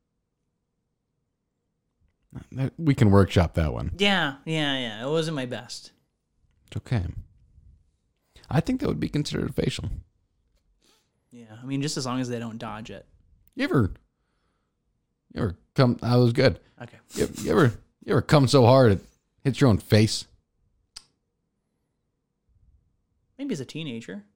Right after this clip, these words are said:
Speaker 1: What do you mean as a teenager? What, do you just not come with any force anymore? Does it
Speaker 2: Well,
Speaker 1: just,
Speaker 2: I'm not
Speaker 1: like,
Speaker 2: aiming it at my face.
Speaker 1: does it just, like, drizzle out?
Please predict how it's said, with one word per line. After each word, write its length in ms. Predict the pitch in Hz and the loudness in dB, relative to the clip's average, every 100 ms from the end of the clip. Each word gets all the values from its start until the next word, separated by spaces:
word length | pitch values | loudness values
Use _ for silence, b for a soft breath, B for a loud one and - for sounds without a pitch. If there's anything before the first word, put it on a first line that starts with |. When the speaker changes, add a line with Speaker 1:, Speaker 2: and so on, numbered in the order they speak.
| _ _ _ _ _ _ _ _ _ _ _ _ _ _ _ _ | _ _ _ _ _ _ _ _ _ _ _ _ _ _ _ _
Speaker 1:
What 100 | 294 | 0
do 40 | |
you 60 | 302 | 4
mean 220 | 233 185 | 6 6
as 200 | 156 113 | 6 4
a 60 | 92 | 0
teenager? 560 | - 185 143 95 90 | 0 2 4 2 2
What, 180 | 117 117 | 2 2
do 80 | 104 | 4
you 140 | 123 131 | 4 4
just 200 | 131 127 | 2 2
not 260 | 135 127 - | 2 0 -4
come 220 | - 127 135 | 0 4 4
with 260 | 107 - - | 4 0 -6
any 240 | 120 131 107 | 2 4 4
force 380 | - 123 156 170 | 4 4 6 4
anymore? 400 | 175 175 202 - - _ _ _ _ _ _ _ | 2 2 0 -2 -10 _ _ _ _ _ _ _
Does 140 | 123 135 | 4 6
it 20 | |
Speaker 2:
Well, 80 | 151 | 8
Speaker 1:
just, 180 | 151 | 8
Speaker 2:
I'm 120 | 160 143 | 8 8
not 60 | |
Speaker 1:
like, 100 | 311 | 6
Speaker 2:
aiming 200 | 453 330 | 4 4
it 100 | 220 | 4
at 100 | 208 | 4
my 140 | 196 196 | 2 0
face. 320 | - 480 330 | 0 2 4
Speaker 1:
does 180 | 156 147 | 4 4
it 20 | |
just, 160 | 156 | 4
like, 140 | 147 110 | 4 2
drizzle 420 | 101 127 127 127 | 4 6 6 8
out? 400 | 110 160 202 - | 8 8 4 -4